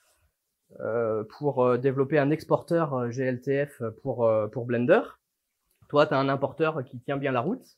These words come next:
Euh, est-ce que t'accepterais pas de, euh,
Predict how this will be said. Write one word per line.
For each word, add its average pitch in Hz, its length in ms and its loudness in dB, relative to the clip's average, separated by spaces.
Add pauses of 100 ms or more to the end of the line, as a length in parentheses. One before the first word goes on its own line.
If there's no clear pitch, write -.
(680)
Euh, 123 180 -2
est-ce 123 120 -6
que 151 200 2
t'accepterais 135 600 -2
pas 170 140 2
de, 156 100 -2
euh, 107 880 -4